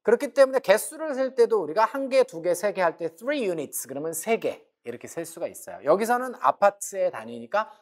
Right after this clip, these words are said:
한 채로 하겠습니다. 집이 한 채도 없는 분은 한 채 영이죠. 자, remaining units인데요. 그래서 남아있는 그런 아파트들, 그 단위들이라고 하는데요. 자, 이것들이 렌트가 되었다 이렇게 되어 있습니다.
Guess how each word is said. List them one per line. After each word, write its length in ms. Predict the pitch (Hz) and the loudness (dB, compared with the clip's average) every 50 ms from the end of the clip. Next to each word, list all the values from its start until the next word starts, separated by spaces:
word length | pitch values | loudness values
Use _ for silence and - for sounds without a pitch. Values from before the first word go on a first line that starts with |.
| _ | _
한 320 | _ - 226 220 220 208 214 | _ -8 -6 -6 -6 -8 -10
채로 380 | - - - 190 175 170 160 | -8 -4 -2 -2 -2 -2 -4
하겠습니다. 500 | 147 143 135 120 - - - _ 170 170 - | -6 -8 -10 -14 -16 -18 -18 _ -20 -18 -18
집이 220 | - - 127 135 | -18 -14 -12 -10
한 160 | 139 151 175 170 | -8 -8 -8 -8
채도 220 | - 190 180 196 | -8 -6 -4 -2
없는 300 | 156 120 117 127 135 127 | -2 -4 -6 -10 -14 -16
분은 160 | 120 123 127 | -16 -16 -16
한 180 | 123 170 190 180 | -14 -16 -16 -18
채 220 | - - - 156 | -16 -14 -12 -10
영이죠. 640 | 135 151 185 220 220 175 - 101 98 151 233 311 320 - | -8 -8 -8 -8 -10 -12 -14 -12 -8 -4 -4 -4 0 0
자, 100 | - 123 | 2 2
remaining 640 | 131 156 180 214 262 294 311 320 320 311 294 233 156 | 4 4 2 2 0 -2 -2 -4 -6 -6 -6 -6 -6
units인데요. 720 | 147 165 185 180 - - - 104 87 98 147 185 185 156 - | -6 -6 -8 -8 -10 -12 -14 -14 -14 -12 -10 -10 -10 -10 -4
그래서 200 | - 170 170 185 | -2 -2 -2 2
남아있는 720 | 180 147 - 180 226 285 311 330 320 320 311 311 311 294 | 4 6 6 6 6 2 -4 -10 -12 -12 -12 -10 -6 -2
그런 200 | 208 233 233 220 | 0 0 0 0
아파트들, 720 | 160 127 143 - - 196 196 - - 151 127 120 107 92 _ | -2 -2 -2 0 0 0 0 -2 -6 -14 -14 -14 -16 -16 _
그 100 | - 135 | -18 -16
단위들이라고 880 | - - - 151 202 233 240 190 214 185 135 107 110 110 113 110 107 101 | -6 -2 -2 0 0 -2 -4 -2 -2 -4 -4 -6 -10 -14 -16 -16 -16 -18
하는데요. 560 | 104 107 98 85 82 - 147 202 247 277 - | -20 -20 -20 -20 _ -6 -4 -4 -4 -6 -8
자, 80 | - 123 | -10 -8
이것들이 640 | 123 139 156 202 196 190 _ - 160 175 247 277 - - | -6 4 6 6 6 6 _ -2 -16 -14 -14 -14 -14 -12
렌트가 720 | - 117 113 117 113 - - - - 151 185 226 277 277 _ _ _ _ _ _ | -10 -10 -10 -10 -12 -14 -14 -8 -4 -2 -2 -2 -2 -6 _ _ _ _ _ _
되었다 680 | - 101 98 90 - _ _ - 156 175 170 - _ 127 | -14 -14 -14 -14 -18 _ _ 2 2 2 2 0 _ -20
이렇게 200 | 107 104 - 92 | -20 -20 -20 -20
되어 120 | 92 87 | -20 -20
있습니다. 340 | 82 - - - 156 - | -20 -20 -20 -20 _ -20